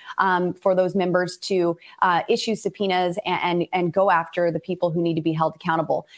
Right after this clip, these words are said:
Now, there's a many other concessions that were made. The Holman Rule, that'll be really powerful in putting bureaucrats in check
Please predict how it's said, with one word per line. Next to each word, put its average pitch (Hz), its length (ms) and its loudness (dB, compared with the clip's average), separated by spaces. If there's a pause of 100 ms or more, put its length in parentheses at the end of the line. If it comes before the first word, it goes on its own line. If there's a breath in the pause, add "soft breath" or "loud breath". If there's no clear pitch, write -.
(100)
Now, 196 80 2
there's 196 160 2
a 196 40 2
many 214 320 2
other 185 180 4
concessions 180 580 -2
that 180 100 0
were 170 120 0
made. 165 420 0
The 160 100 0
Holman 185 460 0
Rule, 175 300 2
that'll 160 200 2
be 156 160 -2
really 175 240 2
powerful 170 520 0
in 156 100 -2
putting 165 240 -2
bureaucrats 170 720 0 (300 loud breath)
in 196 180 2
check 175 360 0